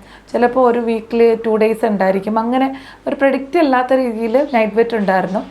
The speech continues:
അത് അവൾക്ക് ഫിറ്റ്സ് വരുന്ന കാരണം നമുക്ക് ആളെ ഉറക്കത്തിൽ വിളിച്ച് കൊണ്ടുപോയി ടോയ്ലറ്റ്, ആ, ട്രെയിനിങ് കൊടുക്കാനും ബുദ്ധിമുട്ടായിരുന്നു. പിന്നെ അവൾക്കൊരു, ആം, പിന്നെ നയൻ to ടെൻ ഇയറിൽ ഏതോ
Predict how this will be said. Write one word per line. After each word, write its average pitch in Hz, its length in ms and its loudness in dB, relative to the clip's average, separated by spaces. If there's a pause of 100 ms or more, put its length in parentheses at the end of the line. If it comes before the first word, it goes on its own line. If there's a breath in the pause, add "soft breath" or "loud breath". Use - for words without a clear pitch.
(420 loud breath)
അത് 240 160 4 (440)
അവൾക്ക് 233 300 -2
ഫിറ്റ്സ് - 280 -6
വരുന്ന 240 360 2
കാരണം 226 300 0
നമുക്ക് 214 380 -2
ആളെ 202 180 2 (400 loud breath)
ഉറക്കത്തിൽ 226 440 -2 (100)
വിളിച്ച് 226 420 -2
കൊണ്ടുപോയി 214 540 -2
ടോയ്ലറ്റ്, 208 560 -2
ആ, 208 140 -2 (120)
ട്രെയിനിങ് 214 260 0
കൊടുക്കാനും 214 480 0
ബുദ്ധിമുട്ടായിരുന്നു. 214 720 -2 (540 loud breath)
പിന്നെ 262 300 0 (100)
അവൾക്കൊരു, 285 460 2 (400 loud breath)
ആം, 220 920 0
പിന്നെ 226 260 -4
നയൻ 226 340 -2
to 330 40 -2 (100)
ടെൻ 254 200 2
ഇയറിൽ 233 260 -2
ഏതോ 220 240 2